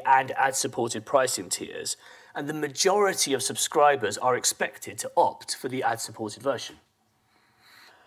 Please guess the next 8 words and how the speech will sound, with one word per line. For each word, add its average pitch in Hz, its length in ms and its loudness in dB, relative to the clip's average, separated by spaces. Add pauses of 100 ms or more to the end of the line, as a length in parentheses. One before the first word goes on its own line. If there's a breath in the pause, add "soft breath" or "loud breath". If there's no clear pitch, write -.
(240 soft breath)
And 160 260 2 (200)
Peacock - 600 -2 (200)
is 151 140 -2
Comcast's 208 760 0
upcoming, 104 680 2 (220)
uh, 127 80 2
streaming 104 380 0
service. - 540 -6